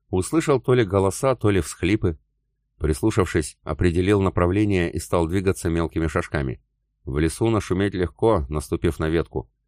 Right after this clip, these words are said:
Вот и поднимал носками сапог некоторые, чтобы не шуметь. Метров двадцать прошел, обошел небольшой малинник, кажется, звуки с другой стороны раздавались.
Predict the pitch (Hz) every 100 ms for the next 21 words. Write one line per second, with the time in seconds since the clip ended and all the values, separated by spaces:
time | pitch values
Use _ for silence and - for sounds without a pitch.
0 | _ - 82 143 139 117 101 101 101 101
1 | 90 - 95 87 82 85 - 98 92 95
2 | 85 - 76 71 - 80 80 76 - 78
3 | 62 - _ _ _ _ _ _ _ 78
4 | 98 117 107 95 113 120 85 78 78 -
5 | 69 - _ _ - 65 69 - 117 127
6 | 95 85 - 113 110 95 82 78 - _
7 | - 82 78 - 80 80 92 87 78 71
8 | 82 90 80 92 90 85 73 71 76 71
9 | 65